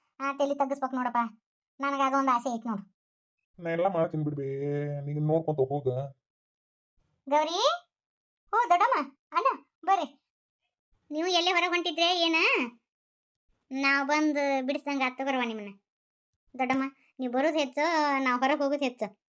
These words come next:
Speaker 1: ನೀವು ಬಂದಿದ್ದು ಭಾಳ ಖುಷಿ ಆಯ್ತು. ಬರ್ರಿ ದೊಡ್ಡಮ್ಮ, ಕುಂದ್ರಿ ಬರ್ರಿ. ಯವ್ವ, ನನಗ ಅದನ್ನ ಸಂಕಟ ಆತು, ಅದಕ್ಕೆ ನಿಮ್ಮ ಅಣ್ಣನ ಕೇಳ್ನ್ಯ. ಆ, ಯಪ್ಪ, ನಿಮ್ ತಂಗಿ ಎಲ್ಲಿದ? ಕರ್ಕೊಂಡ್ ಹೋಗ ಯಪ್ಪ ನನ್ನ. ಪಾಪ ಹುಡುಗಿ ಹೆಂಗೈತು, ಏನು, ಎತ್ತು, ಆ, ಆ,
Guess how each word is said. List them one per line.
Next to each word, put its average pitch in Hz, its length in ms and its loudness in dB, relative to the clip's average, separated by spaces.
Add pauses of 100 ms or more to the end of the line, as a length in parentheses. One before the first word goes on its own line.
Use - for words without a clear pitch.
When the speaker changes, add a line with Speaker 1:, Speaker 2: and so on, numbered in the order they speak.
(260)
Speaker 1:
ನೀವು 254 220 -2
ಬಂದಿದ್ದು 233 240 -4
ಭಾಳ 226 140 0
ಖುಷಿ 240 220 -8
ಆಯ್ತು. 226 180 -8 (260)
ಬರ್ರಿ 311 140 0
ದೊಡ್ಡಮ್ಮ, 220 220 -2
ಕುಂದ್ರಿ 254 240 -4
ಬರ್ರಿ. 233 300 -6 (840)
ಯವ್ವ, 311 180 2
ನನಗ 311 360 2
ಅದನ್ನ 311 280 0
ಸಂಕಟ 311 340 -2
ಆತು, 311 480 -6 (180)
ಅದಕ್ಕೆ 302 220 -4
ನಿಮ್ಮ 330 200 0
ಅಣ್ಣನ 311 320 0
ಕೇಳ್ನ್ಯ. 302 420 0 (520)
ಆ, 247 300 -2
ಯಪ್ಪ, 285 260 0 (360)
ನಿಮ್ 285 240 -2
ತಂಗಿ 330 260 0
ಎಲ್ಲಿದ? 330 200 -2 (220)
ಕರ್ಕೊಂಡ್ 311 340 -2
ಹೋಗ 302 140 -2
ಯಪ್ಪ 277 260 -4
ನನ್ನ. 285 240 -2 (440)
ಪಾಪ 294 300 0
ಹುಡುಗಿ 294 360 -4
ಹೆಂಗೈತು, 302 600 -2
ಏನು, 311 520 -2
ಎತ್ತು, 302 640 -4 (340)
ಆ, 277 60 -4 (580)
ಆ, 320 80 -8